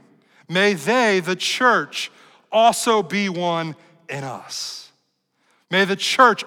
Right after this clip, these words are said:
also be one in us. So what he's saying here, may,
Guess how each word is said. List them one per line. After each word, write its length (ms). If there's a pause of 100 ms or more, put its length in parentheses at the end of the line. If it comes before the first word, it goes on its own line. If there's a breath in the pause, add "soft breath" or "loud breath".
(120)
also 600
be 380
one 580 (480 soft breath)
in 160
us. 560 (280 soft breath)
So 100
what 60
he's 100
saying 180
here, 100 (280 loud breath)
may, 320